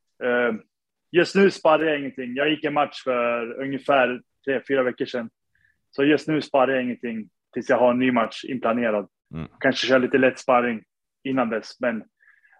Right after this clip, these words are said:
Speaker 1: men annars är det ganska lugnt. Och det är väl klart, sparring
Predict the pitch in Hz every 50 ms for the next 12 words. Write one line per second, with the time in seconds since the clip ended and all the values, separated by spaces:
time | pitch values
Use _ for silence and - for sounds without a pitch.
0 | _ _ _ - - 135 147 160 175 196 - - 196 185 175 156 156 147 - 170
1 | 160 151 151 151 139 127 113 _ - 143 135 - - - _ _ - 180 196 185
2 | 196 214 - 196 180 - - - - - 180 185 185 185 185 180 151